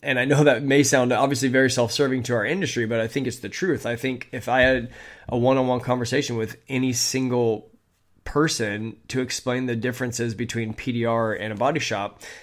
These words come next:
there's no question what somebody would choose. They would never choose to go to a body shop unless they absolutely had to. Um, and that's what we need to change.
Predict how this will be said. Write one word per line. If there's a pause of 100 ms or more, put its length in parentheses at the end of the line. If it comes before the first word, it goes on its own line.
(120)
there's
no
question
what
somebody
would
choose.
They
would
never
choose
to
go
to
a
body
shop
unless
they
absolutely
had
to. (160)
Um,
and
that's
what
we
need
to
change.